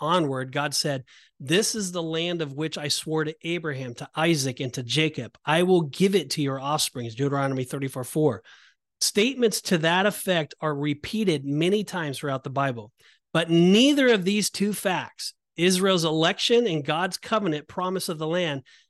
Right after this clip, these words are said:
means that Israel has a present day divine right to the land. What are you reading now?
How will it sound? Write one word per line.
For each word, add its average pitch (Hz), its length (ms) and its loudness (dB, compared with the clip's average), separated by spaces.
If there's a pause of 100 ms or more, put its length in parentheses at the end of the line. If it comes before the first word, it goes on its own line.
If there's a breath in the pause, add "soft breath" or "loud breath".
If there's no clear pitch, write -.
(100)
means 180 420 2
that 170 220 0
Israel 185 440 0
has 151 220 -8
a 170 60 -6
present 165 440 -6
day 156 180 -2
divine 151 640 -2
right 180 460 2
to - 120 -6
the 139 120 -4
land. 113 320 -6 (2750)
What 143 100 -2
are - 20 0
you 131 80 -2
reading 127 220 -2
now? 123 240 -8